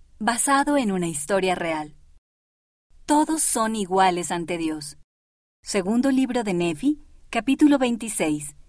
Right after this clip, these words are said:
versículo treinta y tres. Wellington llevaba una caja en su regazo mientras su papá conducía por Río de Janeiro, Brasil.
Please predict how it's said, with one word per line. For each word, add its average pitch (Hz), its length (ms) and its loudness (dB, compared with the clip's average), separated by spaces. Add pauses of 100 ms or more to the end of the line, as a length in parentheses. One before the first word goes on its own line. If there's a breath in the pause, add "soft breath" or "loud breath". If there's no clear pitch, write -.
(240)
versículo 196 600 0
treinta 196 260 -2
y 170 60 -2
tres. - 480 -12 (920)
Wellington 320 640 0
llevaba 214 460 2
una 254 260 2
caja 190 360 -4
en 220 80 -6
su 220 140 -6
regazo 180 520 -2
mientras 226 400 4
su 202 100 -8
papá 175 340 -4
conducía 240 640 -4
por 214 280 -4
Río 190 240 0
de 190 100 -6
Janeiro, 233 480 -2
Brasil. 196 560 -4